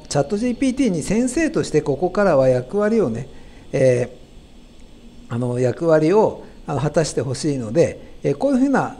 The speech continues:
プロンプトを入れてみました。はい、「今からあなたはヒンディー語の先生ですよ。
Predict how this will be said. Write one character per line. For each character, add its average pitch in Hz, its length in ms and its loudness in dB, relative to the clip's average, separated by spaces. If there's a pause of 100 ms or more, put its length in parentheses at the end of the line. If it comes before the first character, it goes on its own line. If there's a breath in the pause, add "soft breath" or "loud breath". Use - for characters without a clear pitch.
プ 165 80 -2
ロ 175 100 2
ン 156 80 -4
プ - 80 -14
ト 208 100 0
を 196 60 2
入 151 80 2
れ 143 100 2
て 143 120 -6
み 135 100 -6
ま 131 100 -4
し - 60 -8
た。 110 280 -6 (800 loud breath)
は 143 120 -2
い、 143 140 -6
「今 190 180 0
か 170 80 2
ら 143 100 6
あ 143 60 0
な 175 100 2
た 170 120 2
は 135 80 4
ヒ 143 100 0
ン 156 40 -2
デ 160 80 -2
ィ - 20 -2
ー 160 40 -2
語 160 60 -2
の 160 80 -2
先 165 160 -4
生 175 140 0
で 151 100 2
す - 120 -6
よ。 160 300 0